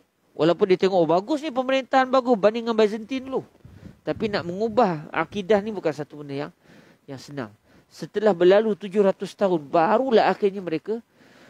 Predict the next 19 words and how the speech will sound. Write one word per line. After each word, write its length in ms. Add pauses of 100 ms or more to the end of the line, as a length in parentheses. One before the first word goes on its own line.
(180)
mereka 320
menerima 560
agama 240
Islam. 320 (480)
Orang 160
Kristian 400
di 80
Mesir, 240
tuan-tuan, 400
kalau 160
kita 160
dengar, 400
kita 160
rasa, 240
"Dia 160
ni 160
tok 160
syekh 320
apa? 160